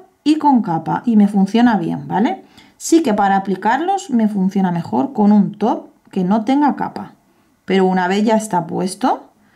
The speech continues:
eh, ¿veis? Le pongo una capita generosa y lo pongo a curar en lámpara otra vez por sesenta segundos. Vale, una vez lo he sacado de la lámpara, lo que hago es, em, una toallita de celulosa con cleanser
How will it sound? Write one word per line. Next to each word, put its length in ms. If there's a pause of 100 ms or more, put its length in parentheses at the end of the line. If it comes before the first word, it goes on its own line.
(540)
eh, 240
¿veis? 320
Le 80
pongo 240
una 200
capita 460
generosa 680
y 120
lo 180
pongo 360
a 80
curar 240
en 80
lámpara 480
otra 260
vez 240
por 260
sesenta 400
segundos. 600 (1200)
Vale, 260
una 280
vez 160
lo 80
he 40
sacado 520
de 100
la 140
lámpara, 540
lo 200
que 140
hago 400
es, 480
em, 720 (840)
una 240
toallita 320
de 80
celulosa 800
con 280
cleanser 640